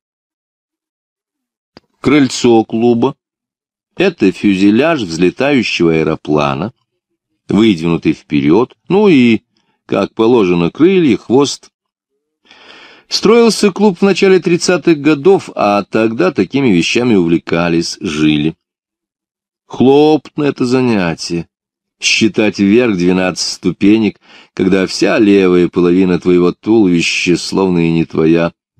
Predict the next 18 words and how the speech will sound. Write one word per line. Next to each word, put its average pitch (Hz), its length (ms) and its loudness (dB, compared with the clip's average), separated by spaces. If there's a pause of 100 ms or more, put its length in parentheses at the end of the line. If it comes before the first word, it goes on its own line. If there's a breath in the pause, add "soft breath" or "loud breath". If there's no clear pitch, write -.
(140)
и 95 160 0
противная, 85 760 0 (540)
особенно 139 640 -2
когда 98 420 -2
на 110 60 -2
веранде 90 560 -2
люди. 85 580 -2 (2000 loud breath)
Выходной 180 600 0
сегодня 110 480 2
у 104 60 0
поселковцев, 107 960 0 (100)
стучат 151 600 -2
костяшками 101 720 0
домино, 87 680 0 (140)
где-то 85 380 -2
оркестранты 156 880 -2
разучивают 151 720 2
ноты, 123 640 0